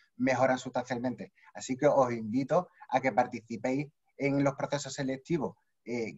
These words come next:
que convoca la Junta de Andalucía y otras administraciones públicas, de manera que todos podamos enriquecernos, tanto, eh,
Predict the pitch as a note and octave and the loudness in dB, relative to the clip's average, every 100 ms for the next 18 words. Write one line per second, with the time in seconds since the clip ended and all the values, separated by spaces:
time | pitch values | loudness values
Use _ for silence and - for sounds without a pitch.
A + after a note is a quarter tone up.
0 | - C3+ A2 G#2+ C3 B2+ A2 G#2+ A#2+ C3+ | -6 -2 -2 0 2 2 0 -2 -2 0
1 | C3 C3 - D#3+ B2+ A2+ A2+ A#2+ B2+ B2+ | 0 -2 -4 0 0 0 0 2 2 2
2 | B2+ B2+ B2+ C#3 C#3 - E3+ E3 E3 - | 0 -2 -4 -4 -4 -2 -2 0 -2 -2
3 | G3+ _ _ - A#2+ C3 A#2 B2 C#3 A#2+ | -4 _ _ -10 0 0 2 0 0 -2
4 | A2+ C3+ D3 D3 C#3 C3 C#3 C#3 C3+ C3+ | 0 0 2 4 6 6 4 0 0 -2
5 | C#3 C3+ C#3 C#3+ A2+ F#2+ F#2 A#2 G#2+ A2 | -2 -2 -2 0 -2 -4 -6 -8 -6 -10
6 | G#2+ _ _ - A#2+ A#2 F2 | -10 _ _ -6 -4 -2 -6